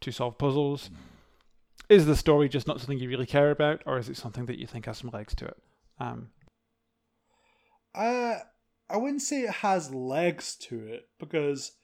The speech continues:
Speaker 2: but I don't think it's trying to have, like, a super deep narrative. It's more trying to have the narrative you might find in a mobile game or something like that. And I don't even mean that in a bad way, just more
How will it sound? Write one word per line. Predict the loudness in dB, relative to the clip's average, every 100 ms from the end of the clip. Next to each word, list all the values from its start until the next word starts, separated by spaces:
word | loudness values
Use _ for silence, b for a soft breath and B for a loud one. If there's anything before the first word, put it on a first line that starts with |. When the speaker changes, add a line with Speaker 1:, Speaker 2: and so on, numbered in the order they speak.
| _ _ _ _
Speaker 2:
but | -2
I |
don't | 2 2
think | 0
it's | -2
trying | -2 -2 -2
to | -6
have, | -2 0 0 0
like, | -4 -2 -6 -8 _ _ -12
a | -10
super | -6 -6 -4 -4 -6 -6
deep | -8 -8 -14
narrative. | -8 -6 -8 -10 -14 -14
It's | -14 -12 -12
more | -8 -6 -4 -2 -2 -4 -8 _ _ _ _ _ _ _ _ _ -6
trying | -2 -2
to | 0
have | -2 -2
the | -6
narrative | -4 -2 -2 -4 -8
you | -8
might | -8 -8 -8
find | -8 -6
in | -6
a |
mobile | -8 -6 -6 -6 -10 -12
game | -16 -16 -14
or |
something | -14 -16 -16
like | -16 -14
that. | -12 -12 -12 -12
And | -8 -4
I |
don't | -4
even | -4 -4
mean | -2
that | -2
in | -4
a | -6
bad | -4 -4 -6
way, | -12 -10
just | -10 -6
more | -6 -4 -8